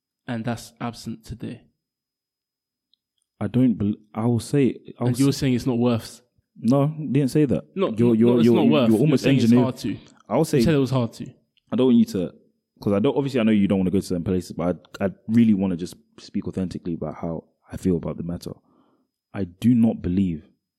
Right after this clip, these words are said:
Speaker 2: that in this generation, not in this generation,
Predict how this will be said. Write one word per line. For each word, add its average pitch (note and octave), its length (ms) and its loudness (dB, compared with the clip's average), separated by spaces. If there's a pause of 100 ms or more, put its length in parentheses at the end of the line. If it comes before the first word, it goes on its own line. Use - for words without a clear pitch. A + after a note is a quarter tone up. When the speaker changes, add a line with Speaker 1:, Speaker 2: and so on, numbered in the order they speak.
(580)
Speaker 2:
that F2 340 -4 (1000)
in F#2 180 -6
this G#2 180 -2
generation, F2 760 -4 (440)
not A#3 160 -2
in C#3 180 2
this B2+ 160 0
generation, E2+ 460 -8